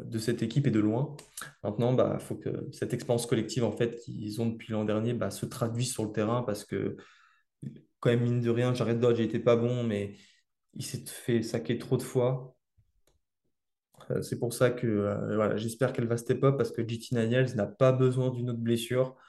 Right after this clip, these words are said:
Euh, et ça rendrait, euh, tout le monde très triste. En défense, on va, on va aller plus vite parce que je trouve ça pas forcément plus intéressant. Euh, leur star, ça sera Dante Stills, le, euh, dont, dont son frère est parti en N F L, euh, il y a quelques années, je me souviens,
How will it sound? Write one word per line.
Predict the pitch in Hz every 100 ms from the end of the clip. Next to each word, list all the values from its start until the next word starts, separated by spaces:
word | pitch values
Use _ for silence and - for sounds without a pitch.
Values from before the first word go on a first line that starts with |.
| - - -
Euh, | - - -
et | 107
ça | -
rendrait, | 107 107 110 117
euh, | 110 101
tout | -
le | 120
monde | 123 117
très | - 117
triste. | - 156 156 - _ _ _ - - _ - - _ -
En | 147
défense, | 147 156 165 156 143 - -
on | 117
va, | 110 110
on | 113
va | 113
aller | 110
plus | 107 -
vite | 113 127 127
parce | - -
que | -
je |
trouve | - - - - - - - - -
ça | 120
pas | - 131
forcément | 127 131 120
plus | -
intéressant. | 123 120 117 117 131 139 - - - -
Euh, | 101 104
leur | 107 113
star, | - 131 120
ça | -
sera | 107 -
Dante | 123 117 123 123
Stills, | 120 - 135 135 - - - - -
le, | 107 120 131 120
euh, | 110 107 110
dont, | 123 135
dont | 143
son | 147 143
frère | 156 143
est |
parti | 139 - -
en | 120
N | 117
F | 117 135
L, | 123
euh, | 107 104
il |
y | 107
a |
quelques | 107 104 110
années, | 117 123
je | 110
me |
souviens, | 101 - 110 120